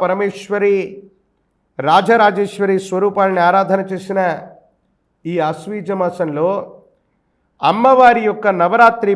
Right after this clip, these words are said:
పర్వదినాల్ని పవిత్రవంతంగా జరుపుకుంటూ ఉపవాస దీక్షలో నవరాత్రులు దీక్ష చేసిన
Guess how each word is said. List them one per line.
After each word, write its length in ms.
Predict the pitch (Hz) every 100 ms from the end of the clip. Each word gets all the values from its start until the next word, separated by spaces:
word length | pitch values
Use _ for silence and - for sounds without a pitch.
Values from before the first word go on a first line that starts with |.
| 196
పర్వదినాల్ని 720 | 185 190 180 185 180 175 139 120 101 _ _ _ _ _ _ _
పవిత్రవంతంగా 840 | 139 160 - 196 190 180 185 170 160 127
జరుపుకుంటూ 540 | 147 151 165 170 165 175 151
ఉపవాస 400 | 175 180 165 170 139
దీక్షలో 460 | 156 - 175 151 127 - - _ _ _ _ _ 117
నవరాత్రులు 600 | 123 151 180 180 180 180 160
దీక్ష 220 | 143 143 170 156
చేసిన 300 | 151 147 160